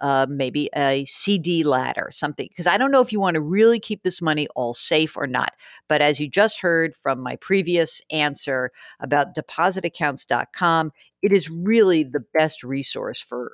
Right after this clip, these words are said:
anyone looking for higher yielding savings, money market, checking, C Ds. Otherwise, you just go to a no-load mutual fund house like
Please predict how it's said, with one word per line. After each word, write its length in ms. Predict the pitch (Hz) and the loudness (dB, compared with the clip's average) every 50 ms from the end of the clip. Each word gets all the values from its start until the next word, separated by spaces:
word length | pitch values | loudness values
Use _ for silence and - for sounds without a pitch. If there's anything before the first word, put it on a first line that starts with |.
| _ - | _ -4
anyone 440 | - 160 156 147 139 139 135 131 120 | -4 -2 -2 -2 -4 -4 -6 -6 -6
looking 260 | 131 135 - - 131 | -6 -8 -6 -10 -14
for 260 | 123 - - 127 127 120 | -8 -6 -4 -4 -4 -4
higher 400 | - - 165 170 170 165 156 156 | -4 -2 0 0 2 2 2 0
yielding 480 | 151 127 120 131 131 131 127 131 123 117 | 0 -2 -2 0 0 0 -2 -4 -6 -6
savings, 520 | - - 175 170 170 151 165 160 147 - | -2 2 2 4 4 2 0 -2 -4 -4
money 220 | - 127 127 135 135 | -2 -2 -2 0 0
market, 400 | 135 131 127 127 - - 120 - | 0 0 0 0 -2 -4 -8 -6
checking, 600 | - - 143 131 - - 135 127 123 120 127 117 | -4 -2 -2 -2 -2 -2 -2 -2 -2 -4 -6 -8
C 260 | - - - 117 - | -6 -6 -6 -6 -6
Ds. 400 | - - - 62 - - - - - - - - - - - - | -8 -10 -12 -10 -10 -10 -12 -12 -12 -16 -20 -20 -20 -20 -8 -2
Otherwise, 640 | - 220 269 349 349 277 185 170 180 220 247 - 208 | 0 4 4 6 6 6 6 4 4 2 0 -2 -4
you 80 | 185 | -2
just 240 | 156 180 185 - - | 0 0 -2 0 2
go 260 | - 147 135 131 147 | 4 4 4 4 4
to 480 | 170 - - - 151 139 139 147 156 - - - | 0 -4 -4 -2 0 0 0 0 -2 -4 -4 -2
a 440 | 143 131 123 123 123 123 123 113 - _ _ _ - | 0 0 0 0 -2 -4 -6 -10 -14 _ _ _ -14
no-load 760 | 135 139 143 165 190 233 233 214 185 175 170 170 165 165 156 - | -4 2 4 4 6 6 6 6 6 6 6 6 4 2 0 -2
mutual 400 | 156 156 156 - - 165 160 156 | -2 -2 -2 -2 -2 -2 -2 -2
fund 320 | - - 135 127 127 123 | 0 0 0 0 0 -2
house 380 | - - - - 147 156 - - | -6 -6 -4 -2 -2 0 0 -2
like 100 | 123 | -4